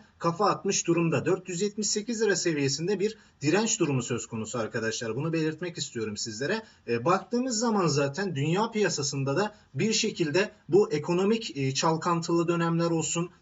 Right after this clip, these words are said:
politik çalkantılı dönemler olsun, bu gibi dönemlerde, bu gibi kriz anlarında bir şekilde yatırımcılar dünya üzerinde bulunan büyük,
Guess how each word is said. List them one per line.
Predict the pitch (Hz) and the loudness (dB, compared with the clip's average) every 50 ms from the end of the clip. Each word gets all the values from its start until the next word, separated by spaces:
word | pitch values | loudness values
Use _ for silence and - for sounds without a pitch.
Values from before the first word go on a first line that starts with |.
| _ _ - | _ _ -2
politik | - 139 147 156 156 247 240 - | 2 4 4 4 2 0 -2 -2
çalkantılı | - - 190 170 160 - 170 160 151 156 165 160 151 | 0 0 2 2 0 0 -2 -2 0 0 -2 -2 0
dönemler | 151 156 156 156 156 156 156 156 | -2 -2 -2 -2 -2 -2 0 0
olsun, | 147 139 135 - 202 214 208 - - _ - | 0 0 0 0 -2 -2 -4 -6 -16 _ -4
bu | 131 160 226 | 0 0 2
gibi | 208 233 196 185 170 | 2 0 0 0 0
dönemlerde, | 165 151 151 147 139 135 135 131 131 131 131 123 139 | 0 0 0 0 2 2 2 2 0 0 -2 0 0
bu | 185 190 | 0 0
gibi | 196 190 170 165 170 | 2 2 2 2 2
kriz | - 175 202 208 170 196 | 2 2 2 2 2 0
anlarında | 175 156 143 143 135 131 131 139 170 208 208 - - - - - | 0 0 0 0 -2 -2 0 0 0 -2 -2 -4 -10 -14 -6 -2
bir | 190 220 | -2 0
şekilde | 208 - 202 175 - 170 143 127 135 | 0 0 0 0 0 0 0 0 2
yatırımcılar | 127 123 160 190 190 202 190 185 170 139 131 127 131 - 185 - - - _ _ - | 2 4 4 2 2 2 0 0 0 -2 0 0 -2 -2 -2 -6 -10 -20 _ _ -2
dünya | 123 139 135 143 170 202 226 | 0 2 4 4 4 4 4
üzerinde | 220 170 151 165 147 151 143 139 139 131 | 4 4 2 2 0 2 2 0 0 2
bulunan | 127 131 131 131 127 123 117 | 2 0 0 0 0 -2 -2
büyük, | 127 139 170 196 190 - - | 0 2 2 0 0 -2 -8